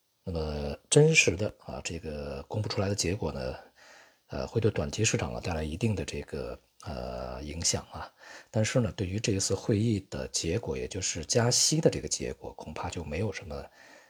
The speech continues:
太多的这个改变啊。目前看呢，加息五十个基点是非常有可能的啊。那么关键呢是这样的一些数字会对会后啊措辞呢会产生影响。如果大家关注数据的话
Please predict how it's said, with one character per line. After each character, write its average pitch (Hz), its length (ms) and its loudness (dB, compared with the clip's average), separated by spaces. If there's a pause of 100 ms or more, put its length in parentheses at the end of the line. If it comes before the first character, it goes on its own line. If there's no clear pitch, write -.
(120)
太 87 220 4
多 110 180 4
的 107 100 2
这 78 100 -4
个 69 80 -10
改 67 200 -6
变 107 200 0 (140)
啊。 69 380 -6
目 110 100 -2
前 85 280 -2
看 95 260 -2
呢， 73 120 -4
加 95 180 -2
息 117 140 -2
五 78 180 -8
十 95 100 -2
个 104 80 0
基 - 160 2
点 65 280 0 (460)
是 69 600 -2
非 110 200 2
常 73 320 -2
有 76 140 -2
可 - 160 -6
能 73 200 -10
的 - 80 -16
啊。 - 300 -12 (460)
那 85 120 -4
么 80 140 -2
关 120 220 6
键 123 240 6
呢 73 120 -4
是 - 200 -4
这 98 140 -2
样 87 100 -2
的 82 60 -6
一 82 40 -8
些 101 120 -4
数 95 160 -4
字 92 160 -2
会 95 180 -2
对 82 240 -2
会 113 240 2
后 - 400 10
啊 - 140 -6
措 - 240 -4
辞 - 220 -2
呢 120 60 -2
会 - 140 -4
产 - 160 -8
生 67 120 -10
影 67 120 -10
响。 - 160 -8 (640)
如 113 160 6
果 85 180 4
大 107 140 0
家 104 180 6
关 117 200 8
注 120 100 6
数 110 160 4
据 110 140 8
的 101 60 2
话 - 200 -2